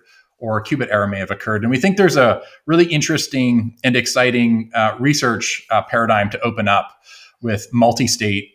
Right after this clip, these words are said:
you know, delivering multiple different states beyond just the two qubits within, within our technology.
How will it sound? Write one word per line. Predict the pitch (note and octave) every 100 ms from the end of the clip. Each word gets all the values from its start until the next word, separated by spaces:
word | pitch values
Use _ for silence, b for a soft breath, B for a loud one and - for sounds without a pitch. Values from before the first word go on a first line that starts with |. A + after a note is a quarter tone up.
| -
you | A#2+
know, |
delivering | G#2 A2+ A2+ A2+
multiple | G#2+ A2+ A#2 A2+
different | G#2 A2 -
states | G#2 G2+ -
beyond | A2+ - G#2
just | G2+
the | G2
two | -
qubits | G#2 G2+ F#2 F2 -
within, | G2 G2+ G2 G#2
within | G2+ A2
our | G2
technology. | F#2+ F#2 G2 G2+ F#2+ F#2